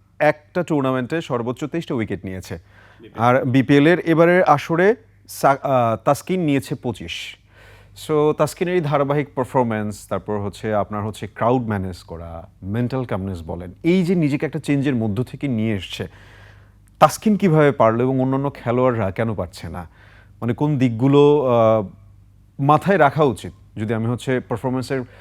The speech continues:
Speaker 1: কনসিস্টেন্সির কথা বলি, লিটন দাসের যদি কথা বলতে চাই, তো সেক্ষেত্রে কি মনে হয় আপনার?
Speaker 2: না, তাসকিন দেখবেন যে উনি কিন্তু খুব পরিশ্রমী একটা ক্রিকেটার। আপনি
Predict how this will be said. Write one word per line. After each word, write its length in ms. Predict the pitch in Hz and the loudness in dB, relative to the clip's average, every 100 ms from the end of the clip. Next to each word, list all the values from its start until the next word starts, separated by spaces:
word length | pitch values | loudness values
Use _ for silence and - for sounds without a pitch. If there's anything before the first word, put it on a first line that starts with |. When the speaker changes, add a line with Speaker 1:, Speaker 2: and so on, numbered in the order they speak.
| - - - | -20 -20 -2
Speaker 1:
কনসিস্টেন্সির 560 | 135 120 139 143 143 | -2 -2 -4 -6 -4
কথা 280 | 135 117 123 | -4 -2 -2
বলি, 320 | 95 92 92 | -4 -6 -6
লিটন 260 | 110 107 117 | -4 -4 -4
দাসের 320 | 107 - 107 | -4 -6 -8
যদি 180 | 101 95 | -8 -8
কথা 220 | 95 98 | -8 -10
বলতে 260 | 90 87 82 | -12 -12 -16
চাই, 140 | 85 - - | -18 -18 -18
তো 80 | |
সেক্ষেত্রে 600 | 101 - 143 156 - 156 | -12 -10 -6 -8 -6 -8
কি 160 | 139 180 | -6 -6
মনে 180 | 147 92 | -6 -6
হয় 140 | 90 | -10
আপনার? 260 | 90 - 87 - _ _ _ _ - - - | -12 -16 -20 -20 _ _ _ _ -20 -18 -14
Speaker 2:
না, 100 | - - - | -14 -16 -2
তাসকিন 640 | 165 - - 233 233 233 - _ - | 0 0 -4 -2 -2 -6 -12 _ -8
দেখবেন 300 | 156 156 175 | -6 -4 -4
যে 220 | 165 170 165 | 0 -2 -2
উনি 160 | 165 156 | -4 -4
কিন্তু 160 | 165 | -6
খুব 140 | 151 151 - - | -8 -12 -14 -6
পরিশ্রমী 440 | 180 - - 127 | -6 -6 -6 -6
একটা 140 | 98 | -6
ক্রিকেটার। 320 | 104 104 101 - - _ _ _ _ _ _ | -12 -14 -16 -16 -20 _ _ _ _ _ _
আপনি 420 | - 131 160 160 | -8 -6 -4 -4